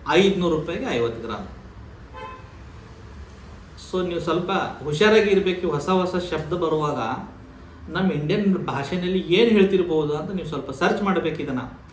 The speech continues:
Usually ಯಾರು ಡಾಕ್ಟರ್ ಈ ಥರ ಇಷ್ಟು ಓಪನ್ ಆಗಿ ರಿವೀಲ್ ಮಾಡಲ್ಲ. ನಾನು ಹೇಳ್ತಾ ಇದ್ದೀನಿ ಯಾಕಂದ್ರೆ ನಿಮ್ಗೆ ಬೆನಿಫಿಟ್ ಆಗಲಿ ಅಂತ ಅಷ್ಟೇ. ಆಮೇಲೆ ಪಾಲಕ್ ಸೊಪ್ಪು.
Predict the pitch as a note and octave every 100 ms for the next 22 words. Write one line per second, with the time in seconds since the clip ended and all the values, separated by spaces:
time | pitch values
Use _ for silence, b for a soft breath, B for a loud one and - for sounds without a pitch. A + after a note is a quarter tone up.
0 | B B C#3 C#3 E3+ E3+ E3 F3 F3+ F3+
1 | F#3 E3+ F3 D#3+ D3+ - - D#3+ D3+ D#3
2 | E3 E3 C#3+ D#3 E3+ D#3 D3 C3 A#2 -
3 | - - - - - - - - - -
4 | B2 C#3 C#3 D#3+ F3 F3 E3+ E3 D#3+ A#3+
5 | G3+ D3+ C3 C#3 E3 F3 D#3 B2 A#2+ A2
6 | G#2 - A#2 - - - - - - -
7 | B B B - D3+ G#3 A3 G3 E3 G3+
8 | C4 - - - - - D#3 D3+ C#3+ -
9 | B2+ - G#2 -